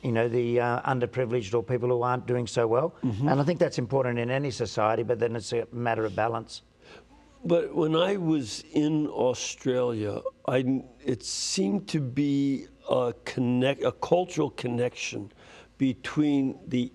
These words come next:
Speaker 2: increasing, um, safety net of the state
Speaker 1: Yep.
Speaker 2: and involvement of the state in everybody's personal lives and secularism.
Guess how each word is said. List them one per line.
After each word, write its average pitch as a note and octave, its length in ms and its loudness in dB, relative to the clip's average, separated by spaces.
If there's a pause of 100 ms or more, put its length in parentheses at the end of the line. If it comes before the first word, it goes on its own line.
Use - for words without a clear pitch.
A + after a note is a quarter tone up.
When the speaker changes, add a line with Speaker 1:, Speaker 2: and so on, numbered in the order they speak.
(160)
Speaker 2:
increasing, D#3+ 1300 0 (560)
um, A2+ 480 -2 (160)
safety D3+ 580 -2
net C3+ 200 0
of A#2 160 -4
the A2+ 100 -4
state D#3 640 -2 (140)
Speaker 1:
Yep. G#2 160 -6
Speaker 2:
and A2 560 -2 (140)
involvement C#3+ 840 0 (100)
of C#3 300 0
the C3+ 100 2
state C#3+ 680 -4 (120)
in B2 480 0 (320)
everybody's B2 680 -2
personal C3 460 -6
lives C3 440 2 (520)
and D#3+ 460 0 (160)
secularism. G#2 1120 -4